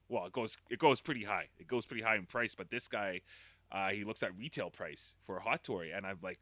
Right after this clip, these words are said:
"Oh, do I want that guy?" Kinda holding out for the Spidey that I have, so I don't know, man. I don't know what I'm gonna do, but, uh, the hot toy game is, it's serious. It's hot.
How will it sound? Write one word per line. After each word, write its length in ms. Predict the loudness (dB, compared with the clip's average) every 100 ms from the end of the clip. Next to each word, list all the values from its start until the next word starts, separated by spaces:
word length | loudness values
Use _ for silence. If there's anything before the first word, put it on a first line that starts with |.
| -8
"Oh, 280 | 0 2 0
do 100 | 0
I 60 | -2
want 300 | 0 -2 0
that 220 | 2 2
guy?" 340 | 4 4 4 0 -6 _ _ _ _ 2
Kinda 220 | 2 2
holding 260 | 0 0 2
out 120 | 0
for 100 | -2
the 80 | -4
Spidey 580 | -2 2 2 0 -10 -12 -8
that 140 | -4
I 60 | 0
have, 260 | 4 2 0
so 380 | -8 -6 -4 -6 -10 -20 -20 -20 _ 0
I 200 | 10 12
don't 160 | 12 10
know, 160 | 6
man. 220 | 4 -2 0
I 100 | 6
don't 120 | 6
know 80 | 6
what 120 | 6
I'm 100 | 6
gonna 200 | 4 -2
do, 360 | -2 0 0 0
but, 160 | 2 2
uh, 160 | 2 2
the 100 | 4
hot 200 | 4 4
toy 160 | 0
game 280 | 0 0 0
is, 120 | -2 -2
it's 160 | 2
serious. 400 | 4 6 6 4
It's 120 | -4
hot. 240 | 6 6